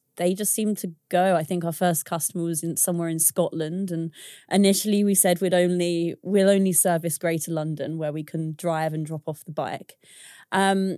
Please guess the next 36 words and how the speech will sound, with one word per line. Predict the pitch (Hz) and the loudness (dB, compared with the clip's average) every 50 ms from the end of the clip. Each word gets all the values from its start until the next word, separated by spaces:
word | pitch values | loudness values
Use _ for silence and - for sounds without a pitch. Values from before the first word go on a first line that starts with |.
| - - | -4 0
and | 196 220 208 | 2 4 4
so | - - 262 247 | 6 6 6 8
it | 247 220 | 6 6
was, | 220 240 202 - - | 6 4 2 2 0
I | 214 | 0
guess, | 202 277 302 - | 2 2 2 2
this | - 320 - - | 2 0 -2 -2
kind | - 262 233 | -2 -2 -2
of | 220 202 - | -4 -4 -6
community | - - 226 208 208 208 208 202 196 196 190 - 226 196 185 185 180 180 180 180 175 170 _ _ _ _ _ _ | -4 -2 2 2 4 4 4 4 2 2 0 -2 -2 -2 -2 -2 -2 -2 -2 -4 -6 -8 _ _ _ _ _ _
bike | - 180 175 180 180 180 - _ - - - - - _ _ _ _ _ | -2 0 0 0 0 -2 -6 _ -20 -20 -20 -20 -20 _ _ _ _ _
renting | - 180 175 165 180 175 170 170 175 - - 190 170 170 170 170 165 165 | -12 -6 -2 0 2 2 2 0 -2 -2 -2 -2 -2 0 0 -2 -2 -4
feel | - - - 175 156 139 113 - - - 165 180 - - | -6 -4 -2 -2 -2 0 -2 -4 -4 -6 -10 -10 -8 -6
to | - 185 160 | -2 -2 -2
it. | 135 90 - - 180 - _ - - - - - - - - _ _ _ _ _ - | -2 -2 -6 -10 -14 -18 _ -20 -20 -20 -20 -20 -20 -20 -20 _ _ _ _ _ 0
But | 214 202 - 175 180 | 4 4 4 2 2
we | 190 214 208 | 2 2 4
very | 202 214 208 226 226 | 6 6 6 6 4
quickly | 208 - - 196 - - - 185 | 2 0 -2 -2 -2 -2 -2 0
realised | 175 185 180 170 165 165 160 165 160 160 - - | 2 4 4 4 4 2 0 -2 -2 -2 -4 -2
that | 165 151 143 - _ _ _ _ _ _ _ _ _ _ _ - | -2 -2 -2 -4 _ _ _ _ _ _ _ _ _ _ _ -4
actually | 170 180 180 - - - 196 185 170 | 0 0 0 0 -2 -2 0 0 2
there's | 170 175 156 | 2 2 2
a | 180 | 2
lot | 180 185 180 | 2 2 2
of | 180 156 | 2 0
demand | - 175 180 170 170 165 - - | 0 -2 -2 -2 -2 -4 -4 -4
outside | 185 175 170 - - - 160 160 160 156 | -2 -2 -2 -2 -2 -4 -2 -4 -4 -6
of | 160 151 | -6 -8
Greater | - 160 160 156 156 - 156 | -8 -6 -6 -6 -6 -8 -6
London. | 160 165 165 160 - 180 240 349 392 - _ _ _ | -4 -4 -4 -4 -2 -2 -2 -2 -2 -4 _ _ _
So | - - - - - - 170 165 165 165 165 156 156 156 156 151 - - | -6 -4 -2 -2 0 0 2 2 2 0 0 0 -2 -4 -6 -8 -10 -8
we | 160 170 165 160 | -6 -2 -2 -2
should | 156 - - 170 160 151 | -2 -2 -4 -6 -6 -6
just | - 156 - - - | -4 -4 -2 0 2
service | 196 185 180 180 165 165 160 165 156 - - - | 4 4 4 4 2 -2 -4 -4 -2 -2 -2 -4